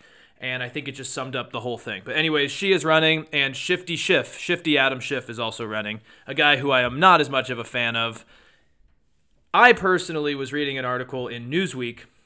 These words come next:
right before I started recording, and it's about, it's basically about how, uh, Ro Khanna should actually run for Dianne Feinstein's seat.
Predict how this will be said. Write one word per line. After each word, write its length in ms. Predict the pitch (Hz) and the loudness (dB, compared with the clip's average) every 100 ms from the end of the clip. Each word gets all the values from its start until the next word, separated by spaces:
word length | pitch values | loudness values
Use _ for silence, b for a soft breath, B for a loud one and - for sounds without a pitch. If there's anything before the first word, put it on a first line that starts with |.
| _ | _
right 180 | 143 139 | -4 -4
before 320 | 131 151 135 | -6 -6 -4
I 80 | 120 | -4
started 320 | - 131 120 | -4 -6 -6
recording, 540 | 113 - 127 117 110 110 b b b b | -8 -8 -6 -4 -6 -12 b b b b
and 220 | 143 139 | -2 -2
it's 160 | 131 147 | -2 -6
about, 600 | 127 151 160 147 - - _ _ _ | 0 2 2 -2 -12 -20 _ _ _
it's 100 | 185 | -6
basically 400 | - 302 - 233 | -2 0 -2 0
about 300 | 196 165 170 | 0 4 4
how, 500 | 165 156 151 139 123 120 B - - | 4 4 2 0 -8 -16 B -20 -8
uh, 160 | 131 127 | -6 2
Ro 200 | 160 160 | 4 2
Khanna 520 | - 147 135 104 - | 2 0 0 -4 -8
should 180 | 156 135 | -4 -2
actually 320 | 127 - 131 | -2 -4 -8
run 240 | 117 117 | -6 -8
for 140 | 113 117 | -10 -8
Dianne 280 | 113 110 | -6 -6
Feinstein's 540 | - 107 107 107 92 - | -8 -8 -8 -16 -16 -14
seat. 320 | 110 101 | -14 -14